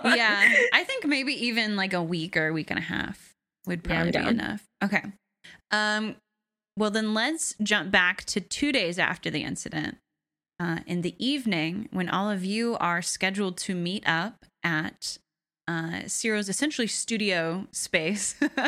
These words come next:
Speaker 1: <laughs> in the Sedgemoor Bog. Um,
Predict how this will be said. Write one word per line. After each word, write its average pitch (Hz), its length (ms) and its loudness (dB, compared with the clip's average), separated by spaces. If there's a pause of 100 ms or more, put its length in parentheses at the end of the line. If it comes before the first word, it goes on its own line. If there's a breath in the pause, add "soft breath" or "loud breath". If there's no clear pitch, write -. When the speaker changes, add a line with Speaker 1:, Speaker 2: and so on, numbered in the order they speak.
(200)
Speaker 1:
<laughs> - 520 -12
in 196 440 0
the 185 140 0
Sedgemoor 175 580 0
Bog. 160 460 -2 (640)
Um, 160 640 -2